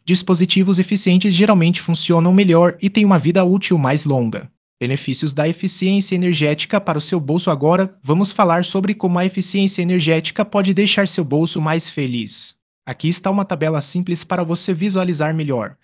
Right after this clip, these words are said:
Dispositivo consumo antigo K W H, consumo novo K W H, economia mensal real, lâmpada incandescente sessenta, dez real, dez vírgula zero zero, geladeira antiga cento e cinquenta, oitenta real, trinta vírgula zero zero, ar-condicionado antigo trezentos, cento e cinquenta real, cinquenta vírgula zero zero. Como você pode ver,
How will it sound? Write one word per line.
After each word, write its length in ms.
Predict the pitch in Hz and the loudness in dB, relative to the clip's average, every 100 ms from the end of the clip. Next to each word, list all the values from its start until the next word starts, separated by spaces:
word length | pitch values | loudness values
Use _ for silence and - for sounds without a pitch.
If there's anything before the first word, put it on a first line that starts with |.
| _ | _
Dispositivo 760 | 139 151 - 160 180 - 170 185 | -6 -6 -4 -4 -4 -4 -4 -2
consumo 440 | 180 165 - 208 | -2 -4 -2 -2
antigo 360 | 202 190 185 185 | 0 -2 -4 -4
K 180 | 185 | -2
W 300 | 185 180 196 | 0 0 -2
H, 220 | 185 165 185 | -2 -2 -2
consumo 500 | - 175 - 185 165 | -4 -4 -2 0 2
novo 320 | 151 185 196 | 0 0 -2
K 160 | 202 | 0
W 280 | 190 185 185 | 0 0 0
H, 260 | 170 151 180 | -2 0 -2
economia 400 | 202 190 170 165 | -2 -2 0 0
mensal 360 | 165 156 147 139 | -2 -2 0 0
real, 320 | 151 131 117 | 0 -2 -2
lâmpada 360 | 127 143 165 | -4 -4 -4
incandescente 640 | 156 190 190 180 165 165 175 | -4 -2 0 0 -2 -4 -4
sessenta, 480 | 180 165 160 156 143 | -4 -4 -4 -6 -4
dez 260 | 151 185 | -2 -4
real, 240 | - 160 147 | -4 -2 0
dez 260 | 175 196 | 0 0
vírgula 360 | 147 147 147 139 | -2 -4 -4 -4
zero 260 | 147 170 | -2 0
zero, 300 | 160 147 175 | 0 0 0
geladeira 480 | 151 185 196 151 165 | 0 0 0 -2 -2
antiga 360 | 175 180 170 151 | -2 -4 -2 -4
cento 300 | - 175 175 | -2 -4 -4
e 60 | |
cinquenta, 440 | 170 - 190 160 170 | -6 -4 -4 -4 -4
oitenta 380 | 175 160 143 135 | -4 -4 -4 -2
real, 260 | 143 120 | -2 -2
trinta 380 | - 139 151 170 | -4 -10 -6 -4
vírgula 340 | 139 131 139 139 | -2 -4 -4 -2
zero 280 | 156 175 | -2 -2
zero, 340 | 147 165 170 180 | 0 0 0 -2
ar-condicionado 840 | 180 202 202 175 180 - 175 175 | -4 -4 -4 -4 -4 -4 -2 0
antigo 320 | 190 - 170 165 | 0 -2 -4 -4
trezentos, 500 | 180 151 156 151 - | -4 -2 -4 -4 -6
cento 280 | 170 175 | -6 -4
e 20 | 170 | -4
cinquenta 420 | - 190 156 147 | -4 -4 -4 -4
real, 380 | 131 151 127 127 | -4 -2 -2 -4
cinquenta 480 | - 165 165 156 139 | -6 -6 -4 -4 -4
vírgula 400 | 135 131 143 139 | -4 -4 -4 -4
zero 280 | 143 170 156 | -2 -2 0
zero. 260 | 160 185 | 0 0
Como 220 | 196 196 | 0 0
você 320 | 175 185 - 175 | 2 0 -2 -4
pode 260 | 202 196 | -4 -2
ver, 360 | 175 143 110 | -2 -2 -4